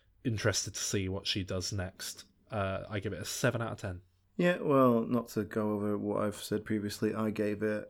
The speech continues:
Speaker 2: uh, five out of ten.
Speaker 1: Ooh. Right, we're jumping forward, Alan. We better hop in.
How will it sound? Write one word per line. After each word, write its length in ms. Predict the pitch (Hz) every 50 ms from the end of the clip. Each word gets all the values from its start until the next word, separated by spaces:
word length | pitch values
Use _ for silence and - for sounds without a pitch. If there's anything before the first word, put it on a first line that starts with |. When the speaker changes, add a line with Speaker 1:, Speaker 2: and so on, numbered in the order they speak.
| - _
Speaker 2:
uh, 220 | - 101 101 101 98
five 500 | - - - 107 98 98 95 98 95 - - -
out 100 | 95 -
of 100 | - -
ten. 140 | - - - 113 - _ _ _ _ _ _ _ _ - 98
Speaker 1:
Ooh. 320 | 92 90 95 92 92 92 - _ _ _ _ _ _ _ _ -
Right, 220 | 139 135 131 120
we're 80 | 120 123
jumping 400 | 120 156 151 147 139 - 147 135
forward, 480 | - - 147 143 139 135 120 110 107 - - -
Alan. 400 | - 120 113 110 107 107 113 107 - - -
We 100 | 127 117
better 240 | 117 139 139 127 123
hop 300 | - - 143 139 - 147
in. 340 | 143 139 135 123 120 117